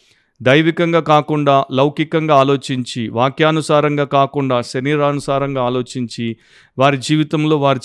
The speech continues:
చేసేటువంటి నిర్ణయాలను బట్టి వారు నిజముగా ప్రభువుని గణపరిచేటువంటి వారిగా మనకు కనబడట్లేదు. క్రైస్తవ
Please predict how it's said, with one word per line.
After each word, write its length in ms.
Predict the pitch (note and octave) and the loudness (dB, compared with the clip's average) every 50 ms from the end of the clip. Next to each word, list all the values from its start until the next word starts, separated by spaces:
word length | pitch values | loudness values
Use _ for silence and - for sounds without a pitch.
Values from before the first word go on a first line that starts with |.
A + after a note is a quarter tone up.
| - | -2
చేసేటువంటి 580 | D3 C#3 C#3 - D3 C3+ - D3 C#3+ C#3 C3 C#3 | -4 -2 0 -2 -4 -4 -2 -4 -4 -2 -2 -2
నిర్ణయాలను 680 | B2 A#2+ B2+ B2 B2+ D3 D3+ D#3 D3+ D3+ D3+ D3 C#3 | -2 -2 -2 -2 0 0 0 2 2 2 2 0 0
బట్టి 400 | B2+ C3+ C3 B2 - F#3 A3+ - _ _ _ _ _ _ _ _ _ _ _ _ _ _ _ - - | 0 0 -2 -2 -2 -6 -6 -6 _ _ _ _ _ _ _ _ _ _ _ _ _ _ _ -8 0
వారు 280 | B2 B2+ C#3 D3 D3+ D3 | 2 4 6 6 6 4
నిజముగా 580 | B2+ B2 A#2+ A#2 C#3 C#3 C#3+ C#3+ C3 D3 C#3+ | 4 2 2 2 2 2 2 2 2 2 0
ప్రభువుని 720 | C#3+ - C3 C3 B2+ B2+ B2+ C3+ C3+ C3+ C3 C3 B2+ A#2+ _ - - - - - - - - | 0 0 0 0 0 2 2 2 2 2 2 0 0 -2 _ -12 -20 -20 -20 -20 -12 -4 0
గణపరిచేటువంటి 840 | C3 C#3 D#3 D3 D3+ E3 D3+ C3+ - D#3 D3+ C#3+ D3 D3 C#3+ C#3 C#3+ | 2 2 2 2 0 0 -2 0 -2 -2 -2 -2 -2 -2 -2 -2 -2
వారిగా 360 | C3 C3+ C3+ C3+ C3+ B2+ D3 | -2 0 0 0 0 0 -2
మనకు 340 | C#3+ C3+ C3 C3 C3 B2 C#3+ | -2 0 -2 -2 -2 -4 -6
కనబడట్లేదు. 720 | - C#3+ C3 C3 C3 B2+ B2+ B2 A2 - - A2 G2 F#2 _ _ _ - | -6 -4 -2 -2 0 0 0 -2 -2 -6 -8 -6 -6 -6 _ _ _ 0
క్రైస్తవ 640 | D3 D3+ E3 E3+ - - - - F#3 F3 F3+ F#3 | 2 4 4 2 2 -2 0 2 2 6 6 4